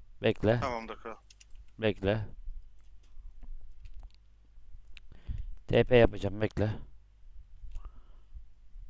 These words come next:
Speaker 1: Bir de ranktayız amına koyayım, utanmadan yani. Vallahi şok. Aldım seni. Yap buraya hemen.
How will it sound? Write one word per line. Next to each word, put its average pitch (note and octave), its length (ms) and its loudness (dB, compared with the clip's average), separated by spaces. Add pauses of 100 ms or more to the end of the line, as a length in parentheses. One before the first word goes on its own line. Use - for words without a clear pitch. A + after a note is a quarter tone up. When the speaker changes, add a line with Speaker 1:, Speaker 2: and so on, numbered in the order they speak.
(340)
Speaker 1:
Bir - 60 -8
de A#2 120 4
ranktayız A2 480 6
amına G2 300 4
koyayım, F#2+ 220 -8
utanmadan G2 500 4
yani. F2 320 0 (1300)
Vallahi A2 260 6
şok. - 400 -8 (1700)
Aldım A#2+ 320 10
seni. A2+ 260 4 (1120)
Yap A#2+ 200 8
buraya G2+ 220 4
hemen. G#2+ 180 2